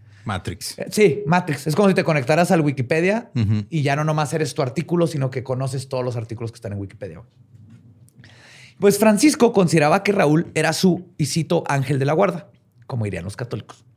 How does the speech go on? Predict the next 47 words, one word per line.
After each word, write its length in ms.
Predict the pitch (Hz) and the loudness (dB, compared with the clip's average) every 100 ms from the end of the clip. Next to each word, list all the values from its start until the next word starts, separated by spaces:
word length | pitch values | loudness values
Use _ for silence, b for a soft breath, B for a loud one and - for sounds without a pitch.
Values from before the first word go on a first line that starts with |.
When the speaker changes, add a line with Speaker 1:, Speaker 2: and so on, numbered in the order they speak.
| _ B B B B B | _ B B B B B
Speaker 2:
El 160 | - 175 | 0 4
niño 280 | 262 226 214 | 6 6 6
era 100 | 214 | 6
la 80 | 165 | 6
voz 220 | 151 160 | 4 2
que 80 | 180 | 0
le 60 | 170 | 0
enseñaba 380 | 139 135 143 156 | 0 0 2 2
el 80 | 156 | 2
camino 420 | 135 131 143 147 | 2 2 2 0
de 120 | 139 | 0
la 100 | 131 | 0
moral 340 | 156 156 147 - | 2 0 0 -2
y 80 | 165 | 0
las 180 | 143 110 | 0 0
buenas 280 | 117 117 135 | -2 -2 -4
acciones. 460 | - 185 - - b b b b b | -2 -2 -2 -10 b b b b b
Le 140 | 175 | 2
decía 380 | 180 175 226 233 | 4 4 4 4
que 80 | 220 | 0
tenía 240 | 165 156 | 0 0
que 60 | 185 | 2
levantarse 440 | 175 143 143 139 156 | 0 0 -2 -2 -2
más 160 | 135 | -2
temprano, 560 | - 135 202 220 262 - _ | -2 2 2 2 0 -8 _
dejar 280 | 143 139 151 | -6 -2 0
de 80 | 165 | 0
tomar 440 | 135 139 143 160 - | 0 2 2 0 0
e 80 | |
ir 160 | 147 135 | 0 0
a 40 | |
burdeles. 720 | 139 123 107 175 175 180 - _ _ b b b - | 0 0 0 0 -2 -6 -12 _ _ b b b -4
En 100 | 151 | 2
la 100 | 143 | 2
época 460 | 143 151 165 160 - | 2 2 2 2 2
entre 260 | 156 139 135 | 0 2 2
mil 160 | 147 | 4
novecientos 460 | 175 160 156 151 151 | 4 4 2 0 2
uno 300 | 190 190 190 | 4 4 2
y 80 | 160 | 0
mil 140 | 151 | 2
novecientos 340 | 160 147 143 156 | 2 0 -4 -6
cuatro, 380 | 262 233 302 b b b b b | -4 -6 -10 b b b b b
Raúl 380 | - 151 156 233 | 0 4 6 4
fue 160 | 214 165 | 4 4
la 120 | 160 | 4
voz 340 | 160 180 - | 4 2 0